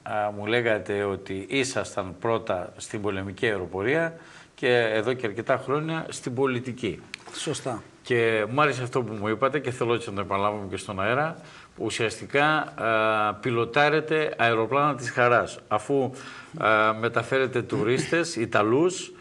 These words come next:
Speaker 1: α, με τσάρτερ, οι οποίοι πηγαίνουν οι άνθρωποι να χαλαρώσουν και να περάσουν καλά.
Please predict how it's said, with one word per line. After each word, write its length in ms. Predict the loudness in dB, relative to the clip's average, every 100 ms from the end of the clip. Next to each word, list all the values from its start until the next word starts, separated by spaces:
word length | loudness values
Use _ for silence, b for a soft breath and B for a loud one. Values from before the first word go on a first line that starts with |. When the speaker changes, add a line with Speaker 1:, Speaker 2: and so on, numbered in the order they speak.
| B B
Speaker 1:
α, 220 | 0 0
με 280 | 2 0 0 4
τσάρτερ, 440 | 4 4 2 -4 -4 -2
οι 80 |
οποίοι 220 | 0 0 0
πηγαίνουν 460 | 2 4 4 2
οι 80 | 4
άνθρωποι 540 | 4 4 0 -2 -4 -12 B B B -14
να 60 | 0
χαλαρώσουν 520 | 4 6 6 4 -2
και 60 | 0
να 140 | 0
περάσουν 360 | 2 2 0 2
καλά. 320 | 4 4